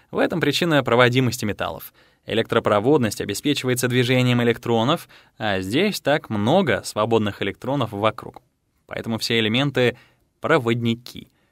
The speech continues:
Серебро — самый лучший проводник. Самый лучший. Лучше проводников на планете вы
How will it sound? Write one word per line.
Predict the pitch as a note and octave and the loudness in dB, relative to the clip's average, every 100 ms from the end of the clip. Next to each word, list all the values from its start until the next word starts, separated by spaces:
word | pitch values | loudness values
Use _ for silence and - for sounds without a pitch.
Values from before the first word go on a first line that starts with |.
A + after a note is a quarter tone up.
| _ _ _ _ - | _ _ _ _ -10
Серебро — | - A3+ G3 G3 | 0 2 6 6
самый | - F3 F#3 E3 | 6 2 4 4
лучший | B2+ A#2 A#2+ A2 | 2 0 0 -2
проводник. | G#2+ G2 F2+ F2 - - - _ _ _ _ _ _ _ _ _ _ _ _ _ | 2 2 0 -2 -14 -20 -20 _ _ _ _ _ _ _ _ _ _ _ _ _
Самый | - C#3 F#2+ | 2 2 2
лучший. | F#2 - - - - _ _ _ _ _ _ _ _ _ _ _ _ _ _ - | -4 -12 -14 -14 -20 _ _ _ _ _ _ _ _ _ _ _ _ _ _ -2
Лучше | F#3 A#3+ - | 0 2 4
проводников | C3+ A#2+ A#2 A2 B2+ B2 | 6 6 6 4 4 2
на | G#2+ | 2
планете | G#2+ G#2+ A#2 A2 | 2 2 2 0
вы | G2 A2 G#2 - | 0 0 0 -4